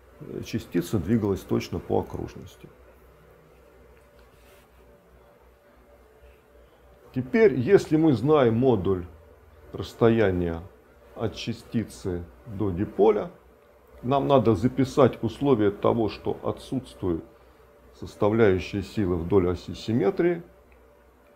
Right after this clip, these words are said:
Из этого условия найти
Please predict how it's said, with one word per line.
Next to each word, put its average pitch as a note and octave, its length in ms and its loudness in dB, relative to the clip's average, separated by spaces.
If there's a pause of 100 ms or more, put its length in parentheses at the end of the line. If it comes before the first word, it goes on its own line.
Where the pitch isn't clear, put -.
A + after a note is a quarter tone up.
(800)
Из A2 180 2
этого G#2+ 320 6
условия G2 600 0
найти G2 520 -4